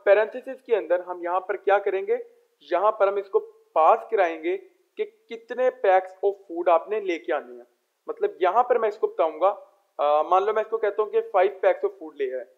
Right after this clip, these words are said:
तो यहाँ पर मैंने इसको बताया कि आपने कितने packs of food लेके आने हैं। अब अगर मैं इसको सिंपल यहाँ से run करूँ तो ये देखें buy five packs of food, इसको हम सिंपल यहाँ पर इस तरह कर देते हैं और इसको यहाँ पर मैं, ओके, अ,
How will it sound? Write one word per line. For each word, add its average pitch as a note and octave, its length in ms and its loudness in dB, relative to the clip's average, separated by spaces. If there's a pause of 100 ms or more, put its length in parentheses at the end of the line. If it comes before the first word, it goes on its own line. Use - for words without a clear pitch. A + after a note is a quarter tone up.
(360)
तो F#3 40 -8
यहाँ F#3+ 280 4
पर A#3 160 2
मैंने A3 160 -2
इसको G#3 180 -2
बताया F3 260 2
कि A3 140 0
आपने G#3 220 0
कितने A3+ 340 -10 (100)
packs F3+ 240 0
of G3 80 -2
food F#3 240 -12
लेके D#3 280 -4
आने B2 160 -8
हैं। B2 100 -20 (300)
अब G#3+ 140 4
अगर A3 180 6
मैं A3+ 120 0
इसको A3 180 -10
सिंपल A3 420 -2
यहाँ F#3 260 2
से G#3 140 4 (380)
run F3 180 -2
करूँ E3 220 -2 (400)
तो E3 40 -14
ये D#3+ 120 -10
देखें C#3 300 -10 (340)
buy D#3 140 6 (180)
five E3+ 320 2
packs D#3+ 220 -2
of E3 120 -8
food, C3 220 -14 (500)
इसको D#3 240 -16
हम D#3+ 100 -14
सिंपल D3 340 -12
यहाँ C#3 120 -6
पर C#3 140 -12
इस C#3 80 -14
तरह E3+ 180 -10
कर F3 160 -8
देते E3+ 260 -14
हैं E3+ 80 -10
और D#3+ 100 -8
इसको D3+ 240 -16
यहाँ D3 220 -6
पर D3 160 -12
मैं, D3 240 -10 (1080)
ओके, - 200 -12
अ, - 920 -18